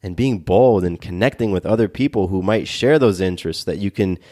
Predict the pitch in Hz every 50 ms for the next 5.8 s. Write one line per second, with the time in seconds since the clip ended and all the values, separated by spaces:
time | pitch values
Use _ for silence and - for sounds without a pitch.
0 | _ _ - - - - - - - - 101 107 117 117 107 95 90 - 92 87
1 | 85 87 95 104 104 87 87 85 82 - - - 92 90 104 107 - - 87 76
2 | - - - - 92 101 104 98 85 87 82 82 _ - - _ _ _ - 87
3 | 87 85 90 85 - - - - - 107 117 117 101 95 87 80 78 - 90 90
4 | 98 101 95 90 82 - 76 80 80 78 85 92 95 92 85 82 76 - _ _
5 | _ _ - 85 76 - - - - - 90 87 87 85 80 73 -